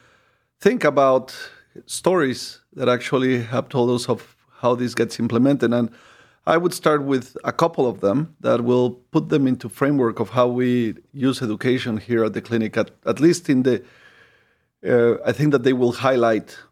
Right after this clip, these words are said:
where we're going. The first one is related to intubation. Uh, so this is a critical part of how we take care of our patients in the I C U. And years ago, uh,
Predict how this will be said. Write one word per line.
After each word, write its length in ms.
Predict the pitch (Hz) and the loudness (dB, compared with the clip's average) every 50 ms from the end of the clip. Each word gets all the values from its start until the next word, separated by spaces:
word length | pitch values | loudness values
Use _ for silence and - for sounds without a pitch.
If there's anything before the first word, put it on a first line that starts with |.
| _ _ - _ _ | _ _ -20 _ _
where 180 | - 127 123 120 | 0 2 2 4
we're 160 | 117 117 113 | 4 2 2
going. 400 | 101 120 113 104 95 98 104 - _ _ _ _ _ | 4 2 2 2 0 -4 -6 -12 _ _ _ _ _
The 100 | - 131 | -6 -6
first 320 | 131 - 185 202 196 - 165 | 0 2 2 2 2 2 2
one 300 | 160 151 151 147 - - _ _ _ _ _ _ _ _ _ _ _ - - | 0 2 2 0 -2 -6 _ _ _ _ _ _ _ _ _ _ _ -10 -8
is 140 | 117 107 | -6 0
related 420 | 120 131 131 135 127 127 127 98 - | 2 2 4 4 4 4 2 0 2
to 80 | 131 | 2
intubation. 840 | 131 120 113 - 117 104 117 120 123 - - 110 101 107 117 123 - _ | 2 2 2 0 2 2 2 2 2 0 -6 -8 -8 -8 -10 -18 -20 _
Uh, 560 | - - 131 123 123 120 117 117 117 98 - - - | -6 -4 -2 0 0 0 0 0 -2 -4 -6 -8 -12
so 200 | - - 135 120 | -8 -2 -2 0
this 220 | 123 139 135 - | 2 0 0 -2
is 100 | 135 - | -4 -4
a 60 | 127 | -4
critical 440 | - - - 147 135 135 - - 101 | -4 -2 -2 -2 -2 -2 -2 -4 -4
part 480 | - - - 117 110 143 - _ _ - - | -4 0 -2 0 0 -2 -6 _ _ -20 -20
of 100 | 123 - | -12 -4
how 140 | - 131 | -2 -2
we 140 | 123 123 123 | 0 0 -2
take 240 | 123 - 117 110 - | -4 -4 -6 -6 -6
care 160 | - - 120 | -2 -2 -2
of 140 | 123 120 - | -2 0 -2
our 80 | 113 110 | -4 -2
patients 500 | - 127 127 127 - 147 139 135 - - | -2 -2 -2 -2 -2 -6 -6 -6 -8 -8
in 100 | 135 131 | -8 -6
the 140 | 131 120 | -4 -2
I 100 | 120 123 131 | -2 -2 -2
C 180 | 127 - 131 127 | -2 -2 -2 0
U. 240 | 127 135 143 147 - _ _ _ _ _ _ _ _ _ _ _ _ _ _ _ _ - | 0 0 0 -2 -6 _ _ _ _ _ _ _ _ _ _ _ _ _ _ _ _ 0
And 360 | 151 147 147 147 147 139 127 - - | 2 4 4 4 4 2 0 -4 -2
years 380 | 151 151 170 175 185 180 - | 4 6 6 6 6 4 0
ago, 460 | 160 - 156 117 113 113 110 110 107 - _ _ _ _ _ _ _ _ _ - | -2 2 4 4 4 4 2 -2 -8 -16 _ _ _ _ _ _ _ _ _ -4
uh, 360 | 120 120 117 117 110 110 107 | 0 2 2 2 2 0 -2